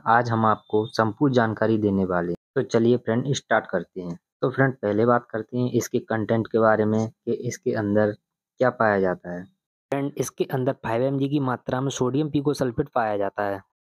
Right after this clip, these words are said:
तो फ्रेंड, अब बात करें इसके यूज़ के बारे में कि यह किस कंडीशन में यूज़ किया जाता है। तो फ्रेंड, इसका यूज़ जब किसी व्यक्ति को कब्ज की शिकायत होती है और वह ठीक से फ्रेश होने नहीं जा पाता,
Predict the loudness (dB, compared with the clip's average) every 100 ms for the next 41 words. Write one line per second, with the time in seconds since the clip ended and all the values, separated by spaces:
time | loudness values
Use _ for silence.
0 | _ 0 2 4 4 4 6 6 4 4
1 | 4 4 4 4 6 4 4 4 6 6
2 | 4 2 4 4 4 2 -4 0 4 4
3 | 4 4 4 4 4 4 4 4 4 4
4 | 4 2 -4 _ _ _ _ _ -2 2
5 | 4 2 -2 -4 4 6 8 6 6 6
6 | 6 4 0 _ _ 4 4 6 2 4
7 | 6 6 4 0 2 4 4 4 4 4
8 | 4 4 4 4 2 2 2 4 4 4
9 | 6 6 2 2 -2 2 0 4 2 2
10 | 2 4 2 2 4 2 0 -2 -2